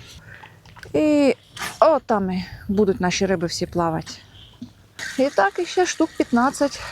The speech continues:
мінімум. Номер вісім гачечок, і ловити я планую на чотири опаря. Три ось так, бачите, і четвертого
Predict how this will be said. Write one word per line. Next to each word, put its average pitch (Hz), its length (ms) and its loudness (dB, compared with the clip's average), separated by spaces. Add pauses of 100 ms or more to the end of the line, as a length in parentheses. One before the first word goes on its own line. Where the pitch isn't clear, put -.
(200)
мінімум. 214 500 4 (760)
Номер 196 360 4
вісім 185 360 0
гачечок, 208 500 -2 (160)
і 208 260 2 (380)
ловити 202 440 0
я 208 300 2 (260)
планую 208 500 2
на 233 360 2
чотири 226 540 -2 (100)
опаря. 185 640 0 (880)
Три 202 300 -2 (460)
ось - 240 -2
так, 269 300 -2
бачите, 196 520 -2 (260)
і 220 220 0 (180)
четвертого 196 800 -2